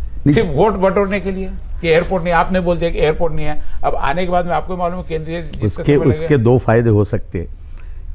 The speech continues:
Speaker 1: एक तो common पर्वत, कॉमन मतलब जो upper middle class लोग हैं, उनको भी एक फ़ायदा हो सकता है। देखो, पूरी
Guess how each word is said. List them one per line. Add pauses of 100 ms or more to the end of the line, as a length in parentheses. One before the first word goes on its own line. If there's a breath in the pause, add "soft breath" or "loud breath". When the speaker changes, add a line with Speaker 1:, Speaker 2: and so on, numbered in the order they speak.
Speaker 1:
एक
तो
common
पर्वत,
कॉमन
मतलब
जो
upper
middle
class
लोग
हैं, (600 soft breath)
उनको
भी
एक
फ़ायदा
हो
सकता
है। (840 soft breath)
देखो,
पूरी